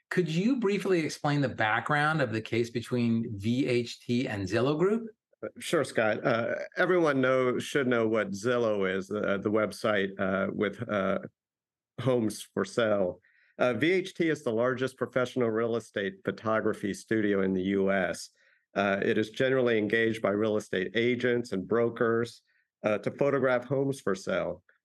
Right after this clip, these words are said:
Speaker 2: These photos are edited, uh, loaded into V H T's database, and then sent back to the agents and brokers pursuant to a license agreement to help promote their listings. Uh,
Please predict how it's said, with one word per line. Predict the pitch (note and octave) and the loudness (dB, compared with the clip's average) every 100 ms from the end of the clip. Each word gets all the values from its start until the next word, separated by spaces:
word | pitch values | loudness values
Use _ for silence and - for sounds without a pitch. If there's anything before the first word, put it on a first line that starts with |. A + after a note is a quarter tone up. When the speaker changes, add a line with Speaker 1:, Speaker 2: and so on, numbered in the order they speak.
| _ _ - | _ _ -8
Speaker 2:
These | - A2+ | -2 -2
photos | A#2 B2 A#2 A#2+ G#2+ | 0 0 2 2 0
are | G2 F#2+ | -2 -2
edited, | A#2 A#2 B2+ C#3+ C#3+ D3+ _ _ | 0 0 0 0 -4 -10 _ _
uh, | G#2 F#2+ F2 F2+ - - | -4 -2 -2 -2 -8 -8
loaded | - A#2 A#2+ A#2 | -2 2 2 2
into | A#2+ G#2+ | 2 2
V | G#2 A#2 | 0 0
H | A#2 G2+ | 0 -2
T's | - B2 A2 | -2 -2 -2
database, | - A2+ B2+ A#2 G2+ F#2 G2 G2 - _ _ _ - | -2 0 2 0 0 0 -2 -6 -16 _ _ _ -2
and | A#2+ | 0
then | B2+ | 2
sent | A#2+ - D#3 C#3+ | 0 0 -2 0
back | - B2+ B2+ - | 0 2 0 -4
to | - A2+ | -4 -2
the | G#2+ G#2 G2 G2 | 0 0 -2 0
agents | A#2+ A#2+ A#2+ A2 G#2+ | 0 0 0 -2 -2
and | G2+ | -4
brokers | F#2+ A2+ A#2 A2+ G2+ - | 0 0 0 0 -2 -2
pursuant | G2+ - A2 G2+ | -6 -2 -2 0
to | G#2 | 0
a | |
license | G2 G2+ A2 - G#2 F#2+ | 2 2 0 0 -4 -4
agreement | G2 G2 F#2+ F#2+ F2+ - | -2 0 0 0 0 -2
to | - G2 | -2 -2
help | G2 G#2+ G2 - - | 0 -2 -4 -16 -4
promote | A2+ G2+ G2+ - | 0 2 0 0
their | G2 | 0
listings. | F#2+ G2+ - - E2 F2+ - - _ _ _ _ _ | 2 0 -2 -4 -4 -4 -10 -18 _ _ _ _ _
Uh, | - A2+ | -2 0